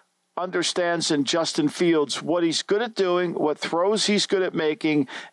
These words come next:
and what situations he's comfortable in. And I think it's the same thing for Jordan Love.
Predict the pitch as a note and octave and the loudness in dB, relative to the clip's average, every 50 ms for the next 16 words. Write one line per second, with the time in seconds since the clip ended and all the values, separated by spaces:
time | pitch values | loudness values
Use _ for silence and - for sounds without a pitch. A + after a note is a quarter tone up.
0 | _ _ - D#3 D#3+ D#3+ D#3+ D#3 D#3 D3+ D3 D#3 F3+ F3+ - - - F#3 F#3 - | _ _ -4 -2 0 0 0 0 0 0 0 0 0 0 -2 -2 -2 -2 0 0
1 | - E3+ D#3 D#3+ E3 E3+ - - D#3 D#3+ - - D#3+ C#3+ - - - D#3+ D3+ C3+ | 2 2 2 2 2 0 0 0 0 0 2 2 2 0 0 -2 -2 -2 -2 -4
2 | - C#3 A#2+ C3 B2 A#2+ A#2 G#2+ A2+ C#3+ _ _ - D#3+ E3+ F#3 F#3+ A#3 A3 G#3+ | -6 -4 -2 0 2 2 2 0 0 -4 _ _ -6 -4 -4 -2 -2 -2 -2 0
3 | G#3+ - - - F3 - - G#3+ G3+ G3 G3 - - G3 F#3 E3 - - D#3 C#3 | 0 0 0 0 0 0 0 0 0 0 0 0 0 -2 -2 -2 -2 -2 -2 -2
4 | - - F3 E3 D#3+ D3 D3 D3 D#3 D3+ C#3 A#2+ G#2+ | 0 0 2 2 2 2 2 2 2 2 2 0 -2